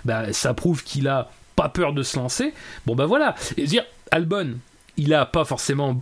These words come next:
un avantage criant sur Gasly dans la mesure où il ne connaît pas la voiture,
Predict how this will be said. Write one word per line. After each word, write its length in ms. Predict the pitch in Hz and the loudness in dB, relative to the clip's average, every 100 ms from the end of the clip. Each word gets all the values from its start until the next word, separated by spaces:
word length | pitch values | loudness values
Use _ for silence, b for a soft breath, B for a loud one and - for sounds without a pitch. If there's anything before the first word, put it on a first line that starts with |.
| - | -2
un 180 | 127 131 | 0 0
avantage 600 | 139 139 127 151 139 110 - - _ - - | 0 -2 0 0 0 -2 -10 -20 _ -10 -4
criant 460 | 175 170 185 175 | 0 2 0 -2
sur 220 | - 127 | -4 -4
Gasly 420 | 113 127 - 156 131 | -2 -4 -2 -2 0
dans 160 | 120 | 0
la 80 | 120 | 0
mesure 320 | 127 120 135 | 0 -2 0
où 80 | 120 | 0
il 80 | 113 | -2
ne 80 | 107 | -4
connaît 340 | - 151 131 | 0 0 0
pas 160 | 120 117 | 0 -2
la 80 | |
voiture, 500 | 107 120 - 294 - | 0 -2 -2 -2 -4